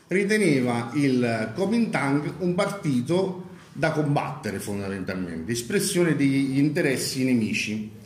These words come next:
Fu solo grazie all'orientamento dell'Internazionale Comunista e alla lotta condotta da una parte del Partito Comunista Cinese con a capo Mao Zedong che invece ribaltò, eh, questo orientamento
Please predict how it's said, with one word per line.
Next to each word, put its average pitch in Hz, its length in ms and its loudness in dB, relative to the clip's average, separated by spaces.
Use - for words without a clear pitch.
Fu 190 180 -4
solo 202 300 2
grazie 143 680 2
all'orientamento 156 1080 2
dell'Internazionale 143 880 2
Comunista 147 600 0
e 120 60 2
alla 131 160 2
lotta 180 320 0
condotta 143 560 0
da 123 120 0
una 139 180 2
parte 120 800 -2
del 127 920 2
Partito 143 380 0
Comunista 147 440 2
Cinese 147 520 2
con 123 160 0
a 123 120 -2
capo 123 260 0
Mao 143 240 0
Zedong 185 840 0
che 233 100 2
invece 214 440 4
ribaltò, 180 960 0
eh, 120 300 2
questo 147 280 0
orientamento 151 1000 2